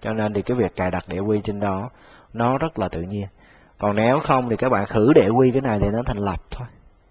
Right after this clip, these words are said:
Nhưng mà bản chất cái thuật toán này nó đĩa quy. Ở đây chúng ta thấy tôi cần tìm một phần tử trên một danh sách.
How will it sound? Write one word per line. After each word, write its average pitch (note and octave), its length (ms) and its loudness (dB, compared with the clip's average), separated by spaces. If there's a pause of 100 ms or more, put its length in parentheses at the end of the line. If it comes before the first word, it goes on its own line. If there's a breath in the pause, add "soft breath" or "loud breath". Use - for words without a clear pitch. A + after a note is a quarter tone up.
(260)
Nhưng A#2 220 -4
mà G#2+ 100 2
bản F#2 200 -2
chất C#3 180 -2
cái D3 100 -6
thuật G#2+ 180 -8
toán A#2 280 -4
này G#2 140 -6
nó G2+ 120 -6
đĩa G#2 120 -8
quy. G2+ 200 -2 (320 loud breath)
Ở - 80 -4
đây C3 160 4
chúng C3+ 120 0
ta C3+ 120 0
thấy B2+ 280 -2 (800 soft breath)
tôi D3 100 6
cần C3 180 6
tìm A#2+ 180 6
một A2+ 120 0
phần A2+ 180 0
tử G#2+ 320 4
trên C#3 160 4
một A2 120 -2
danh B2 160 0
sách. D#3+ 260 -4